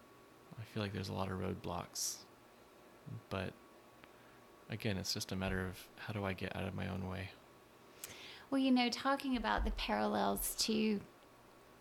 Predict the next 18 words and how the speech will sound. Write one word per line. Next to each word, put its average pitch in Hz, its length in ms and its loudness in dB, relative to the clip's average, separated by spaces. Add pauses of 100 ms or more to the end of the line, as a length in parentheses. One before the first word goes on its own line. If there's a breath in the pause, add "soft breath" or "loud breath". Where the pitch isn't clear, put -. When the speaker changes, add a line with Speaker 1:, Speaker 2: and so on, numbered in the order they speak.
(680)
Speaker 2:
to 226 300 4
life 202 600 4
when 208 220 4
you're 196 260 2 (140)
making 208 460 2
art, 196 420 4
you 208 160 2
know, 190 180 4
that's 196 300 0
kind 208 240 2
of 190 140 -2
one 190 180 2
of 185 200 0
them 180 260 4
is 175 240 -2 (720 loud breath)
the 220 120 8
layers. 202 1040 4 (280)
Speaker 1:
Hmm. 117 80 -2